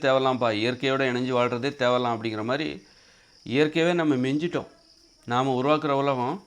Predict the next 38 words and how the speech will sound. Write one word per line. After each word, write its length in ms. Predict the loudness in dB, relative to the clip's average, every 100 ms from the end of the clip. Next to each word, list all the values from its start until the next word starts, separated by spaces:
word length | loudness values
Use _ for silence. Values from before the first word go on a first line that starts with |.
| _ _ -4
பல 220 | 2 4
மடங்கு. 360 | 4 2 2 0 -2 -4
ஒரு 160 | -4 -2
குண்டை 220 | 2 2
போட்டா 240 | 2 2
ரெண்டு 200 | 4 2 0
லட்சம் 200 | 0 0
பேர் 140 | 2
சாகுறாங்க. 380 | 2 2 2 -2 -8 -14 _
இது 140 | 0 2
இயற்கையில் 440 | 2 2 0 0
நடக்காது. 340 | -2 -4 -6 -6 -16 _ _ _ -2
இயற்கையில 420 | 0 2 2 4
ஆபத்து 240 | 4 2 0
இருக்கு, 180 | -2 -2
கல்லு, 280 | 0 0 0
முள்ளு, 280 | 0 0 0
விஷப்பூச்சி, 540 | 0 -2 -4 -6 -6 -2
பாம்பு, 360 | 2 2 2 -4 -6 -16 -20 -8
பூரா, 280 | -4 0 2
அப்படி 200 | 0 -4
இப்படின்னு 260 | -2 0 2
ஏகப்பட்ட 380 | 0 0 2 4
ஆபத்து 280 | 4 2 -4
இருக்கு. 200 | -4 -2
வேட்டையாடுதல், 540 | -2 0 0 0 -4 -6 -14 -20 _ -12
இப்படி 280 | -8 -4 0 2 2 0 0
வேட்டையாடுதல், 580 | -2 0 2 2 2 -2
இப்படி 160 | -2 -2
நிறைய 240 | 0 0 -2
பிரச்சனை, 280 | -4 -4 -2
உணவுச் 240 | -2 -2
சங்கிலி, 240 | -4 -2 -4
இப்படி 200 | -4 -4
நிறைய 260 | -2 -2 -4
பிரச்சனை 300 | -6 -6 -8
இருக்கு. 220 | -8 -12 -18 _ _ -20 _ -8
ஆனா 200 | -2